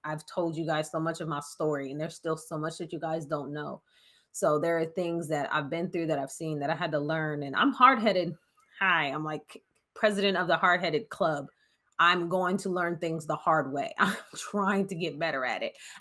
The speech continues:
I don't even think God even gives me, like, that grace period anymore. Like, "All right, I'm gonna see if you get it." I just think he just hits me over the head off top. <laughs> Like, he's like, "I'm not playing around with you no more, Amanda. You clearly don't get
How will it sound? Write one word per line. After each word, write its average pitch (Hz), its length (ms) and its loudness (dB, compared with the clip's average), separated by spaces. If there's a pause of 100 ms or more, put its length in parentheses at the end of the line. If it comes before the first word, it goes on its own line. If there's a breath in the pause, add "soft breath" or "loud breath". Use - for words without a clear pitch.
I 302 80 12
don't 330 140 8
even 294 140 8
think 247 240 6
God 220 260 10
even 196 260 4
gives 202 180 6
me, 208 120 4
like, 175 220 4 (380 loud breath)
that 180 160 4
grace 190 300 2
period 196 300 6
anymore. 202 360 6
Like, 180 160 4
"All 208 60 8
right, 196 120 6
I'm 202 80 4
gonna 196 100 2
see 214 180 2
if - 120 -6
you 185 80 -6
get 190 180 4
it." - 120 2
I 190 100 2
just 180 140 -6
think 190 220 0
he 160 160 -2 (420)
just 165 200 -6
hits 214 180 0
me 196 120 2
over 180 160 4
the 190 80 2
head 185 320 2 (240)
off 185 260 2
top. 175 280 10
<laughs> - 60 -10
Like, - 180 8 (220)
he's - 380 10 (140)
like, 277 160 10
"I'm 254 120 8
not 233 200 6
playing 226 200 6
around 202 280 6
with 196 160 -2
you 208 100 -2
no 233 120 0
more, 202 180 -4
Amanda. 214 280 -2
You 202 160 -2
clearly 208 340 2
don't 190 280 0
get 196 180 0